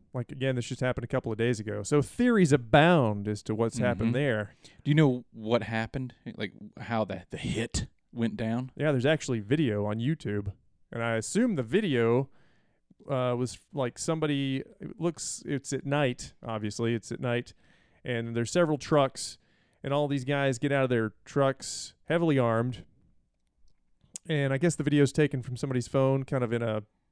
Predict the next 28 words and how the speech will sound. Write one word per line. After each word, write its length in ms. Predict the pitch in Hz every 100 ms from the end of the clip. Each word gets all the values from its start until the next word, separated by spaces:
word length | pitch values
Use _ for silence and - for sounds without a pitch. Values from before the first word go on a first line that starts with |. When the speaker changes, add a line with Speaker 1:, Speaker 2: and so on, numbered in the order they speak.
| _
Speaker 1:
either 220 | 139 117
a 80 | 107
house 360 | 120 135 135 -
or 120 | 110
a 40 |
small 420 | 101 127 123 123 -
apartment 380 | - 135 131 -
complex. 680 | 135 131 147 143 - - - _ _ _ _ _
And 120 | - -
the 60 |
phone's 340 | - 139 131 -
kinda 220 | 131 117
looking 320 | 120 117 104
down 340 | 110 113 123
on 80 | 120
the 60 | 113
street, 500 | - 135 151 - - -
and 100 | 123
you 60 |
can 140 | - 113
see 140 | 131
the 80 | 120
guys. 380 | 123 127 131 - - _ _ _ -
And 140 | 135
they're, 200 | 135 131 -
they're 180 | 151 135
shouting, 560 | - 156 156 139 127
um, 400 | 117 107 104 107